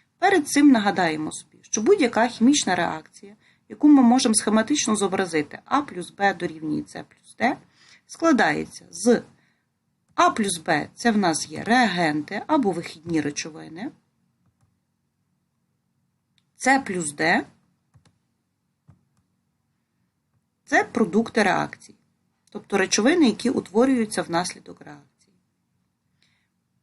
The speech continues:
Будь-яка хімічна реакція протікає з утворенням продукта, але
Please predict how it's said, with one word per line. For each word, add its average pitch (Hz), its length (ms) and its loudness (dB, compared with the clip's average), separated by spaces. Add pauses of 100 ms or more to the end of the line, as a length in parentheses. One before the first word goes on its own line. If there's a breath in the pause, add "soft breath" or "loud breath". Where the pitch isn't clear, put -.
(120)
Будь-яка 311 500 4
хімічна 262 480 4
реакція 220 520 0
протікає 233 800 0 (460 soft breath)
з 185 240 0
утворенням 214 600 2
продукта, 330 720 -2 (100)
але 311 420 2